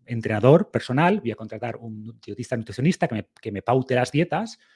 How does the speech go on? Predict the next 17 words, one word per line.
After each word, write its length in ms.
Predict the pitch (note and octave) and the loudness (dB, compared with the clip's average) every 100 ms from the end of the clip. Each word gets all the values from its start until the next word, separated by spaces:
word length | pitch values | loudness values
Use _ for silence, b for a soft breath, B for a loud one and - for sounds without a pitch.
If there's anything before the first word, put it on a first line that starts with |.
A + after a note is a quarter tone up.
| b b b _ | b b b _
pero 120 | - D#3 | -2 0
hay 40 | |
que 80 | E3 | 0
entender 400 | D3 D#3+ D3+ E3+ | 2 2 2 2
que 80 | - | -2
estos 200 | F3 - | -4 -4
profesionales 520 | - - D3 E3 - | -6 0 0 0 -2
no 260 | B2+ D#3 | -2 -2
pueden 300 | - C3 E3 | 0 0 0
hacer 220 | D#3+ - B2 | -2 -4 -6
el 80 | |
trabajo 320 | C#3 G2 A#2 - | -6 -8 -8 -6
por 160 | G2 | -6
ti, 240 | - F3 - B B | 0 -2 -2 B B
te 100 | F#2 | -8
pueden 320 | - F3+ G#3 | 2 4 4
guiar. 400 | G#2 A2+ G3+ A2 | 4 2 2 0